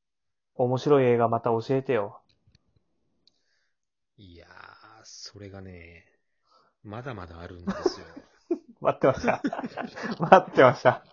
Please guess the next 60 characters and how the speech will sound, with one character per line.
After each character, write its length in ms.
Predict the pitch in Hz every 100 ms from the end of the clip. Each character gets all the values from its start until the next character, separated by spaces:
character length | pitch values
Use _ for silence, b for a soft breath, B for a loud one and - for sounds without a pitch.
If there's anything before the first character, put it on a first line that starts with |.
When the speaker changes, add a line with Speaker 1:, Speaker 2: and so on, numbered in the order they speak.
| - 339 -
Speaker 2:
<laughs> 1300 | 247 208 226 202 - 196 - - - - - - - 92
俺、 120 | 90
ぐ 140 | 90 165
ん 120 | 196
ち 140 | -
ゃ 60 | 92
ん 40 |
に 60 | 87
見 120 | 113
て 100 | 117
も 100 | 87
ら 80 | 85
い 80 | 85
た 120 | 87
い 60 |
映 20 | 87
画 80 | 90
た 140 | 95
く 40 |
さ 120 | - 151
ん 20 |
あ 40 |
る 80 | 151
よ。 200 | 73 - _ _ B B B B B
本 100 | - -
当 80 | 90
に。 60 |
Speaker 1:
そ 360 | - 120 113 - _ _ _ _
う。 20 |
で 60 | 110
ね、 340 | 107 104 101 -
キ 120 | 196
リ 80 | 254
ち 100 | 131
ゃ 40 |
ん 20 |
に 60 | 113
お 100 | 110
す 160 | - 120
す 100 | 131
め 140 | 131
し 60 | 131
て 80 |
も 120 | 127 123
ら 80 |
っ 100 | 123
た 140 | - 120
映 140 | 123
画 100 | 123
で 100 | 117
ね、 120 | 110
ま 240 | 110 131 190
あ、 240 | - 135
外 140 | 139 247
れ 100 | 262
な 160 | 302
い 240 | 302 143 117
わ 140 | 113
け 100 | 117
よ。 240 | 101 101